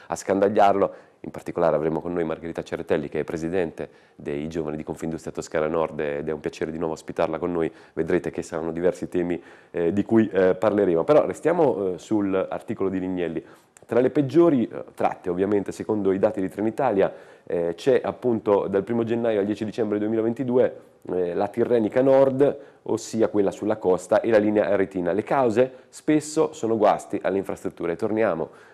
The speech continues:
eh, di no a parlare. Tra l'altro chiedo alla regia se è possibile mostrare,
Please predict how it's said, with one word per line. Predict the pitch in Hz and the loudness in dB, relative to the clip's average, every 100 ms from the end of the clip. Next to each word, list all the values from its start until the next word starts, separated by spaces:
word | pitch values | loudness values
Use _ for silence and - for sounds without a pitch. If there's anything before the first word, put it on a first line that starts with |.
| _ | _
eh, | - | -4
di | 85 95 | 0 4
no | 104 | 4
a | 90 | 4
parlare. | 95 98 95 73 | 0 2 4 2
Tra | 80 | 0
l'altro | 92 85 | -2 -2
chiedo | - 95 90 - - - | -6 0 0 -2 -12 -6
alla | 87 87 | 0 2
regia | 90 95 101 | 2 0 -2
se | 92 | -2
è | |
possibile | 87 - 113 104 90 | -8 -8 -4 -2 -2
mostrare, | 87 - 95 92 | -2 -2 0 0